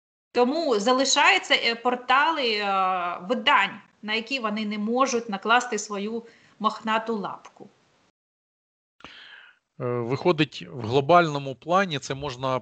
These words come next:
Speaker 2: м, перемогти тільки налагоджуванням конкуренції. Щоб були,
Speaker 1: Так,
Speaker 2: щоб не
Speaker 1: тільки
Speaker 2: було одне,
Speaker 1: конкуренція.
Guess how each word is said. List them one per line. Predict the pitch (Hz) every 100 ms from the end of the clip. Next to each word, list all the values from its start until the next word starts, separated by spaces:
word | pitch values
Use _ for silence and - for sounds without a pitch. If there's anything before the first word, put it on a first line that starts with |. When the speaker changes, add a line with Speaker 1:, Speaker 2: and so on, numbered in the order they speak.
| 120 -
Speaker 2:
м, | 185 147 120 113 110 101
перемогти | 135 135 143 - 175
тільки | 151 135 - 131 123 120 117 127
налагоджуванням | 131 143 156 147 120 135 131 127
конкуренції. | 107 139 - 147 123 107 101 - 98 95 110 _ _ _
Щоб | - 117
були, | 139 151 143
Speaker 1:
Так, | -
Speaker 2:
щоб | -
не | 370
Speaker 1:
тільки | 160 175
Speaker 2:
було | 240
одне, | 190 196
Speaker 1:
конкуренція. | 147 135 - -